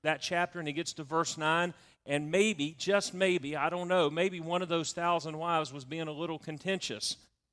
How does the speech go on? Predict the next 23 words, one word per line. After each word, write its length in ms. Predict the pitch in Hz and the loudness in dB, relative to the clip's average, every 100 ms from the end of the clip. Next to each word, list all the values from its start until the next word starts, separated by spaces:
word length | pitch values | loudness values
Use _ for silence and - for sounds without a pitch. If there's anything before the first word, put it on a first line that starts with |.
| _ 113 | _ -14
And 100 | 110 | -4
so 140 | 139 | -2
he 160 | 143 160 | -2 -2
writes, 460 | 160 170 147 - | 4 4 4 -2
"It's 160 | 151 113 | -12 -6
better 320 | 151 165 160 | 0 0 0
to 140 | 135 | -4
dwell 500 | 127 135 160 170 156 | -12 -4 0 2 0
in 80 | 147 | -2
the 80 | 135 | -8
corner 520 | - 165 170 165 160 | -10 -8 -6 -4 -2
of 120 | 147 | -2
a 80 | 143 | -2
housetop 760 | 120 156 151 - - 127 98 - _ _ _ - | -6 -2 -2 -4 -4 -2 -2 -8 _ _ _ -4
than 180 | 139 | -2
in 140 | 139 135 | -2 -6
a 80 | 123 | -6
wide 480 | 127 147 143 147 | -4 0 0 -2
house 460 | 135 147 135 120 - | -4 -4 -4 -4 -10
with 120 | 113 | -14
a 60 | 117 | -12
brawling 600 | 113 131 135 131 127 123 | -6 -2 0 -2 -6 -8
woman." 300 | 127 120 95 | -6 -6 -10